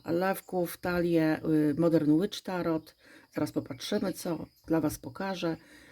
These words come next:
Dodatkowo na koniec czytania jeszcze będę patrzyła, ym, energię, która pojawi się na ten miesiąc dla was, y, z talii Louise Hay, y, Potęga Umysłu.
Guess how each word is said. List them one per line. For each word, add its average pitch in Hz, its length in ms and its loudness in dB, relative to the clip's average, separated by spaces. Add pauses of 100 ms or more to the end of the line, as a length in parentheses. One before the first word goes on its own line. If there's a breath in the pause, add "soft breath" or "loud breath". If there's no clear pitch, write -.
(160 loud breath)
Dodatkowo 165 520 2
na 156 100 6
koniec 156 240 0
czytania 170 420 -2
jeszcze 156 220 -2
będę 143 200 -4
patrzyła, 147 680 0
ym, 143 680 0
energię, 165 500 4
która 143 500 -4
pojawi 151 400 0
się 147 240 -4
na 143 140 2
ten 143 200 -2
miesiąc 160 380 -2
dla 160 200 0
was, 151 280 -2 (720 loud breath)
y, 143 160 2
z - 260 -6
talii 156 360 6
Louise 156 360 4
Hay, 147 280 2
y, 139 460 -2 (120)
Potęga 143 360 -2
Umysłu. 147 560 0